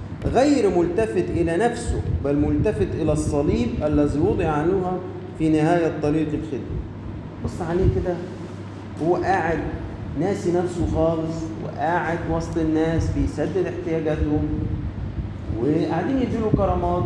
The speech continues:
ويقبلوا ايديه ورجليه ويلمسوا ثوبه، وهو مش ملتفت خالص لهذه الامور، كل تركيزه على الصليب اللي هو مقبل ناحيته. ففي مره واحد قال له: "يا سيد، اتبعك اينما تمضي". قال له: يا ابني هتتعب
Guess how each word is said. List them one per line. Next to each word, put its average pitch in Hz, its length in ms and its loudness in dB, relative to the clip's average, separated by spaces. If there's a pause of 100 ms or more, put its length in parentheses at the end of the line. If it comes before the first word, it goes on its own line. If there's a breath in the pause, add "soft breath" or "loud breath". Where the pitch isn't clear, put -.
ويقبلوا 180 560 2
ايديه 180 180 4
ورجليه 175 400 2
ويلمسوا 180 380 0
ثوبه، 175 180 -2
وهو 202 140 2
مش 202 120 -4
ملتفت 180 420 -4 (160)
خالص 180 300 2
لهذه 165 280 -2
الامور، 170 360 0 (120)
كل 214 80 0 (160)
تركيزه 170 460 0
على 165 100 2
الصليب 180 560 0 (920)
اللي 143 100 4
هو 160 140 6
مقبل 160 340 2
ناحيته. 147 400 -2 (1500)
ففي 139 280 2
مره 156 360 4 (380)
واحد 156 280 0
قال 147 280 2
له: 135 60 0
"يا 127 180 -2
سيد، 147 280 2 (100)
اتبعك 135 580 0
اينما 131 420 -2
تمضي". 123 340 -2 (880)
قال 175 140 4 (120)
له: 156 60 2
يا 151 120 4
ابني 147 200 -2
هتتعب 131 560 -2